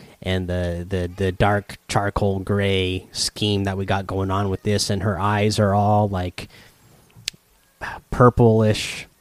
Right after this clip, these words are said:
uh, pretty like,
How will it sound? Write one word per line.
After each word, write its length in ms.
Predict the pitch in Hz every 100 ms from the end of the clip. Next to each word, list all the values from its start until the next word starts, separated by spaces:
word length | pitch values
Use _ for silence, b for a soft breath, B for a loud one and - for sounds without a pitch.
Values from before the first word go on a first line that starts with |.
| _ _ _ _ _ _ _ _ _ - 104
uh, 300 | 95 85 87 - _ _ _
pretty 460 | - 107 98 98 - - _ _ _ _ b b b b b b _ _ _ _ _ _ -
like, 380 | 98 90 90